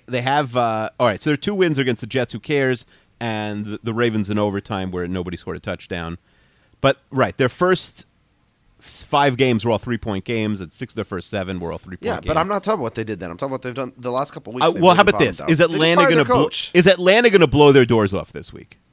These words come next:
Speaker 1: Like, is Atlanta, is Atlanta gonna kill them, or is that gonna be a close game?
Speaker 2: Atlanta's gonna kill them, I think.
Speaker 1: All right. So then I, I,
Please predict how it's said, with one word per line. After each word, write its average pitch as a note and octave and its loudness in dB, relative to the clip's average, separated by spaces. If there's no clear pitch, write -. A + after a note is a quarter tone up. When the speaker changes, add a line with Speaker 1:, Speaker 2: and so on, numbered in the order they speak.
Speaker 1:
Like, A#2+ -8
is C3 -4
Atlanta, D#3+ -4
is C#3+ -2
Atlanta E3+ -2
gonna C3+ 0
kill A2+ -4
them, E2+ -8
or F#2 -6
is E2 -12
that F#2+ -6
gonna F#2 -8
be F2 -8
a E2+ -10
close D#2 -14
game? - -18
Speaker 2:
Atlanta's A#2+ -8
gonna F2+ -14
kill E2 -12
them, A#1 -18
I - -20
think. - -20
Speaker 1:
All F#3+ -6
right. F#2+ -6
So - -12
then D3 -2
I, C#3+ 0
I, C#3 -2